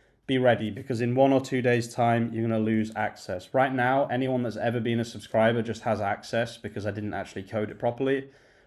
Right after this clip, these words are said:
When I release the new system in two, three days,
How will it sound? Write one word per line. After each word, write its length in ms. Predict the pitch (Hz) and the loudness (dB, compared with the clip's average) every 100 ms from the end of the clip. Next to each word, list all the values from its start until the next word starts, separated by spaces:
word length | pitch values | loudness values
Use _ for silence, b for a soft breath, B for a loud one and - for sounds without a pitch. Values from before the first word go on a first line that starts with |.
| - | -2
When 140 | 131 | 2
I 20 | |
release 340 | 127 139 143 143 | 4 4 2 2
the 80 | 139 | 2
new 140 | 135 | 2
system 380 | 131 127 - 113 | 0 -4 0 0
in 80 | 107 | 0
two, 240 | - 110 | -2 -4
three 240 | - 110 | -2 -2
days, 400 | 110 110 113 110 | 4 6 4 2